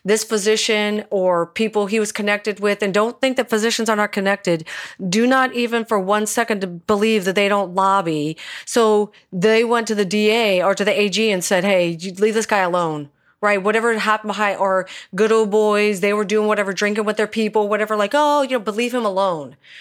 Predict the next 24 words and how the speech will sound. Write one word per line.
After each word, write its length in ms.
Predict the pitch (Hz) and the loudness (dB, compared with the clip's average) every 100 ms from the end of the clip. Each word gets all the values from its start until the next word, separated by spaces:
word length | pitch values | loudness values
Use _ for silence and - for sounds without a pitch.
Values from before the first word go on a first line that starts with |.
| - - | -20 -4
Right? 260 | 202 208 202 | 0 2 2
This 160 | 220 | -2
person, 360 | 220 226 226 214 | -2 -2 -2 -2
and 100 | 220 | -2
again, 480 | 214 220 220 180 156 | 0 2 2 0 2
that's 300 | 202 220 - | 2 2 -2
the 200 | - 208 | -4 -4
reality. 600 | 180 208 202 202 196 175 | 0 2 4 4 2 2
I, 420 | 170 196 214 214 214 _ - | 2 2 2 -2 -8 _ -6
that 300 | 208 202 202 | -2 0 -2
is 120 | 190 | -4
real. 340 | 196 196 165 | -2 0 0
That 260 | 175 190 - | 0 -2 -2
stuff 360 | 214 202 - - | -2 -4 -6 -12
happens. 720 | - 196 190 185 165 139 127 - - - - | -2 0 0 0 -4 -6 -10 -16 -18 -18 -8
So 360 | - 233 214 - _ _ 196 | 0 0 0 -4 _ _ -6
that's 220 | 220 220 - | -2 -2 -2
probably 420 | - 254 247 233 | -2 -2 0 -4
part 240 | - 226 | -2 -4
of 80 | 226 | -2
what 100 | 226 | -2
happened, 580 | 208 233 240 170 143 139 | 0 -2 0 -2 -2 -4
is 160 | 185 | -2
that 220 | 196 196 | 0 -2